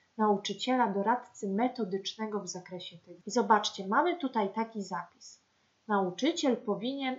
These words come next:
przeprowadzić co najmniej dwie godziny zajęć otwartych dla nauczycieli szkoły. Ale nie mamy tutaj powiedziane, czy to są dwie godziny w roku szkolnym,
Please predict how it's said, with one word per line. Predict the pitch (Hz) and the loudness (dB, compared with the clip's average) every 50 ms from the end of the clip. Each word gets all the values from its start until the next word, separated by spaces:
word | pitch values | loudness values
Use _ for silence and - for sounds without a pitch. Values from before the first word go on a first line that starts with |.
| 311 - - | -8 -10 -6
przeprowadzić | - - 220 220 - - 196 175 170 170 180 185 180 202 247 277 277 - - _ _ _ _ _ _ | -4 -4 -4 -4 -4 -4 -6 -4 -4 -6 -8 -8 -6 -6 -6 -6 -6 -10 -16 _ _ _ _ _ _
co | - - 180 | -12 -8 -4
najmniej | 175 190 214 240 247 240 233 226 214 196 | -2 0 0 0 0 -2 -2 -2 -2 -2
dwie | 170 202 180 160 - 202 247 294 302 | -2 -6 -8 -8 -2 0 2 2 2
godziny | 269 - 220 - - 220 214 208 202 | 2 0 0 0 -2 -2 -2 -2 -2
zajęć | 185 180 208 202 202 190 196 - | -2 0 0 0 -2 -2 -4 -8
otwartych | 185 - - _ 202 214 214 - 208 185 | -10 -12 -10 _ -8 -6 -4 -6 -6 -6
dla | 180 202 196 185 | -6 -6 -6 -6
nauczycieli | 185 185 180 180 - - - - - 208 202 202 208 208 - _ | -6 -8 -8 -10 -12 -14 -14 -8 -6 -4 -4 -4 -4 -6 -10 _
szkoły. | - - - - - - 190 175 170 170 - - - | -8 -8 -8 -6 -4 -2 -2 -2 -2 -4 -6 -2 2
Ale | 220 214 214 214 202 | 4 6 6 6 4
nie | 202 202 196 | 4 2 2
mamy | 190 202 226 285 330 392 392 381 - | 4 4 4 4 4 4 2 0 -2
tutaj | - 196 196 - 190 175 165 - - - _ _ _ _ | -4 -6 -4 -2 -2 -2 -2 -4 -6 -14 _ _ _ _
powiedziane, | - 214 196 214 208 185 214 196 180 175 180 - | -4 0 2 2 2 2 2 0 -2 -2 -4 -6
czy | - 196 | -8 -10
to | 196 - 220 247 254 247 | -6 -2 0 0 0 0
są | - - 202 180 175 170 | -2 -4 -4 -4 -4 -6
dwie | 175 185 208 233 233 | -2 2 2 2 4
godziny | 214 208 185 185 202 185 180 180 175 | 4 2 0 0 -2 -4 -4 -6 -6
w | 180 | -6
roku | 175 165 - - 180 | -8 -10 -10 -12 -16
szkolnym, | - - - 185 185 180 175 180 208 240 294 320 | -18 -16 -14 -12 -12 -10 -10 -8 -8 -8 -10 -10